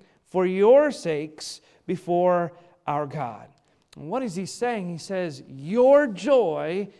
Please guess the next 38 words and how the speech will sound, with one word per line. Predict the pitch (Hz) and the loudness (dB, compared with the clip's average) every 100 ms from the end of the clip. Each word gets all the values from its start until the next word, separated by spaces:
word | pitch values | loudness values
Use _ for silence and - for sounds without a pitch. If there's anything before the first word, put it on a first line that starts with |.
| _ | _
and | - 160 139 | -12 -10 -8
growth, | 170 233 254 208 180 160 | -2 0 2 2 0 -4
your | 160 214 277 294 | 0 6 6 4
faith, | - 202 151 151 175 _ _ _ 156 | 0 -6 -6 -8 -12 _ _ _ -6
brings | 196 214 214 170 - - | -2 0 -2 -8 -10 0
us | 254 311 - - | 4 4 2 -10
joy." | - 185 139 139 160 208 - _ _ | -8 -6 -6 -4 -6 -6 -10 _ _
And | 175 | -8
remember, | 190 233 233 | -4 0 0
it, | 175 - - | 0 -4 -8
P-, | 214 175 | -8 -8
Paul | - 196 220 208 | -4 0 2 2
is | 180 | -2
in | 196 | -4
the | |
middle | 190 220 190 | -4 -2 -2
of | 143 - _ | -4 -14 _
trial | - 196 175 180 214 233 226 | -6 0 2 2 0 -2 -4
and | 160 143 | -6 -12
problems | - 196 196 196 196 226 247 233 175 | -4 2 4 4 2 -2 -4 -6 -8
and | 165 | -8
in, | 160 202 | -8 -6
even | 196 170 | -6 -6
imprisonment. | 151 - 208 214 233 240 202 | -8 -2 0 0 -2 -8 -8
He's | 175 | -10
been | 156 151 | -10 -10
in | 143 | -12
jail. | 131 165 208 233 247 - - _ - | -8 -4 -2 -2 -2 -6 -20 _ -12
And | 185 - | -10 -6
even | 262 294 294 294 | -2 0 0 -4
in | 220 247 226 | -4 -6 -6
Paul's | - 233 240 254 - | 2 4 6 2 -2
affliction, | 180 - 254 277 - - 120 - _ _ _ _ _ _ | -12 -4 0 0 0 -12 -14 -18 _ _ _ _ _ _
okay, | 165 185 196 | -4 -2 -2
even | 202 285 311 302 | 0 0 0 -4
in | 262 | -2
Paul's | 247 233 | 0 0
affliction, | 208 - 220 180 | -2 -4 -6 -6